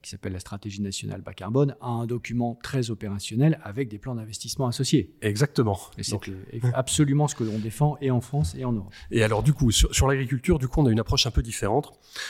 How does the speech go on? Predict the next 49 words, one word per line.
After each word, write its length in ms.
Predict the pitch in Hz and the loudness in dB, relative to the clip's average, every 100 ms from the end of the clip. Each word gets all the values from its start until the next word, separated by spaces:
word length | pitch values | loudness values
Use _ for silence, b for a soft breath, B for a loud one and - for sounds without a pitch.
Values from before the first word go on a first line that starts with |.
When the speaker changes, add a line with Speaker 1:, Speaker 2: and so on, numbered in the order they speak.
| B B | B B
Speaker 2:
On 80 | 113 | 4
s'est 140 | - | 6
amusé, 340 | 139 147 131 151 | 8 6 4 0
entre 220 | 135 110 | 0 -2
guillemets, 320 | 104 107 123 | 0 0 0
on 100 | 123 | 2
a 60 | 98 | 0
des 160 | 98 | 0
amusements, 500 | 101 104 98 107 92 | -2 -4 -2 -4 -2
euh, 40 | 78 78 92 | -6 -8 -14
vraiment 440 | 87 107 107 98 | -2 2 2 0
très 240 | 92 - 135 | -2 2 2
intéressants. 400 | 113 107 104 160 | 2 0 0 0
On 40 | |
s'est 120 | 143 | 0
amusé 220 | 113 127 143 | 2 2 2
à 20 | |
regarder 420 | 117 113 123 151 | 0 -2 0 0
la, 220 | 113 107 | 2 0
la 120 | 107 | -2
ferme 240 | - 139 117 | -2 0 0
France, 380 | - 98 - - | -2 -4 -6 -2
agriculture, 500 | 117 123 131 117 139 | 0 2 0 0 0
alimentation, 580 | 113 113 110 101 135 147 | 2 -2 -6 -6 -4 -2
d'un 120 | 104 | -2
point 140 | 120 | -2
de 60 | 110 | -2
vue 180 | 120 156 b b _ | -4 -6 b b _
flux 220 | - - 151 | -4 4 6
financier. 460 | 135 120 - - - - b b b b b b _ _ | 6 4 2 -4 -10 -20 b b b b b b _ _
Nous, 100 | 117 | 6
notre 160 | 131 113 | 6 4
cam, 180 | 123 | 0
encore 200 | 131 113 | -2 0
une 80 | 104 | -2
fois, 180 | 95 139 | 0 0
c'est 140 | - | 0
l'alignement 440 | 110 123 143 131 127 | 0 2 2 2 0
des 80 | 110 | -2
flux 140 | - | -4
financiers. 380 | - 101 92 139 | -2 -2 0 0
Donc, 160 | 135 | 0
on 40 | 113 | -2
regarde, 360 | 101 113 131 101 - | -2 -2 -2 -6 -6
on 100 | 107 | -2
compte 200 | 139 123 | 0 0
les 60 | 117 | 0
milliards 280 | 113 113 | 0 -2
d'euros. 240 | 107 90 | -2 -4